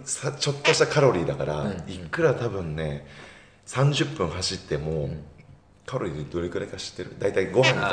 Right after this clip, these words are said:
Speaker 1: 例えると、
Speaker 2: あー。
Speaker 1: ご飯どのぐらい分とか。
Speaker 2: えっとね、
Speaker 1: 三十分走った場合。
Speaker 2: 確か
Speaker 1: 人にもよるんだ。
Speaker 2: 俺走ったんだよ。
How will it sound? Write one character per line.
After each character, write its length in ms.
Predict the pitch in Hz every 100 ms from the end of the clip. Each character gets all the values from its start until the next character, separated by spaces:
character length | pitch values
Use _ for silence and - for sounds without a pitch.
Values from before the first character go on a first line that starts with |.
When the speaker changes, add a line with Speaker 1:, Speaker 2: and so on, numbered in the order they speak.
| 82
Speaker 1:
例 80 | 87
え 20 |
る 80 | 73
と、 100 | -
Speaker 2:
あ 20 |
ー。 100 | -
Speaker 1:
ご 140 | - 123
飯 80 | 110 92 87 87 - -
ど 120 | 107
の 100 | 117
ぐ 120 | 117
ら 120 | 123
い 60 | 120
分 260 | 107 104
と 80 | 95
か。 60 | - - - -
Speaker 2:
え 60 | 85
っ 60 | -
と 80 | 85
ね、 200 | 80 67 - - -
Speaker 1:
三 180 | -
十 180 | 120 120
分 280 | 123 98 80
走 340 | 73 104 - -
っ 40 |
た 100 | 82
場 100 | -
合。 20 |
Speaker 2:
確 420 | - - 170 170 -
か 60 |
Speaker 1:
人 200 | - 123
に 100 | 156
も 120 | 160 -
よ 60 |
る 80 | -
ん 40 | 151
だ。 0 |
Speaker 2:
俺 80 |
走 220 | 135 139 -
っ 20 |
た 100 | -
ん 100 | 82
だ 60 |
よ。 60 | 80